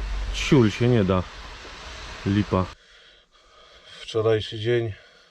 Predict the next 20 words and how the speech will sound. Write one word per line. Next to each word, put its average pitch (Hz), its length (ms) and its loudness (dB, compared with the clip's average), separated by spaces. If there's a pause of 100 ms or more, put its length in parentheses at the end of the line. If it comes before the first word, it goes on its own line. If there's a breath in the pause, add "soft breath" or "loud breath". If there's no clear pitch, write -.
(1400 soft breath)
w - 80 -14
zasadzie 98 480 -6
cały 98 300 -6
padało 101 580 -2
i 92 260 -8 (240)
nic 101 220 -10
żeśmy 95 340 -6
nie 98 160 -4
zrobili. 101 580 -8 (1120)
I 101 120 -12
dzisiejszy 98 500 -10
dzień, 110 320 -4
bo 92 100 -10
już 95 180 -8
jest 92 160 -10
kolejny. 98 600 -4 (1400)
Nie 107 180 -2
dość, 101 220 -6
że 92 160 -8
pada 95 440 -4